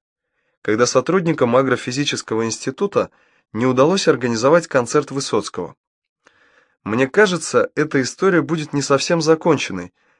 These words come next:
если не сказать несколько слов про одного из ее героев — Валентина Тихоновича Муравского. Тем более, что Муравский познакомил меня с некоторыми артистами ленинградского балета,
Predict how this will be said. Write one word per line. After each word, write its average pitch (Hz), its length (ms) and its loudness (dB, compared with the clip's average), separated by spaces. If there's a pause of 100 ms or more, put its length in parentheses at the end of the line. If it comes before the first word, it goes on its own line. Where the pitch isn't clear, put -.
(160)
если 117 280 -2
не 117 100 -2
сказать 147 400 0
несколько 113 400 -2
слов 170 320 -2
про 113 160 0
одного 110 360 0
из 123 100 -2
ее 123 240 0
героев — 123 540 -2 (760)
Валентина 101 600 0
Тихоновича 120 640 -4
Муравского. 104 640 -2 (1040)
Тем 127 220 -4
более, 190 240 6
что - 180 -2
Муравский 127 500 2
познакомил 113 520 0
меня 135 240 0
с 147 100 -6
некоторыми 120 420 0
артистами 120 540 -2
ленинградского 110 640 -2
балета, 135 540 0